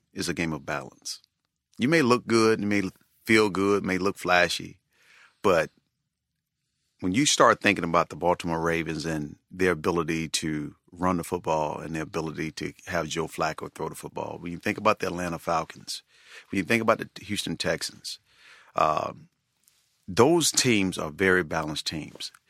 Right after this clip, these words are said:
New England is at their best when they run the football. Uh, the Giants are at their best when they run the football. Um, even the Eagles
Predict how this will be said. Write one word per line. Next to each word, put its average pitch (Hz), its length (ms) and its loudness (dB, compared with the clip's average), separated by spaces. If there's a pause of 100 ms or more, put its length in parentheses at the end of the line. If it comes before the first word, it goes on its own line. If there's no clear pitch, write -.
(220)
New 120 180 4
England 139 460 2 (120)
is 98 180 2
at 95 160 6
their 151 140 4
best - 500 -4 (340)
when 90 120 -4
they 85 60 -2
run 80 160 -4
the 76 60 -12
football. - 420 -8 (1160)
Uh, 85 240 4
the 92 120 0
Giants 151 400 6
are 123 80 8
at 123 120 4
their 185 140 6
best - 520 -2 (220)
when 98 160 -4
they 85 60 0
run 82 160 -2
the - 60 -8
football. - 400 -14 (640)
Um, 82 500 4 (260)
even 233 420 4 (360)
the 175 240 2
Eagles 107 480 2